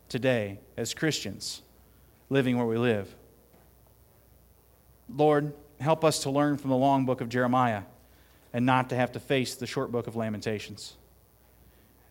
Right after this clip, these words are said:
And Lord, when we do suffer, may it be not because of sins we've committed directly, but may it be suffering to fill up the afflictions of Christ,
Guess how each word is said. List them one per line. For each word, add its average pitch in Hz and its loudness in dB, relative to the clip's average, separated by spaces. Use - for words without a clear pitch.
And 135 2
Lord, 143 4
when 139 2
we 147 0
do 135 0
suffer, 135 -2
may 143 4
it 139 -4
be 165 2
not 139 4
because 135 2
of 123 -4
sins 131 0
we've 127 -4
committed 123 -2
directly, 131 -2
but 117 -6
may 135 2
it 160 -4
be 143 -2
suffering 170 -2
to 139 -8
fill 156 -2
up 160 -4
the 147 -2
afflictions 143 -4
of 120 -10
Christ, 165 2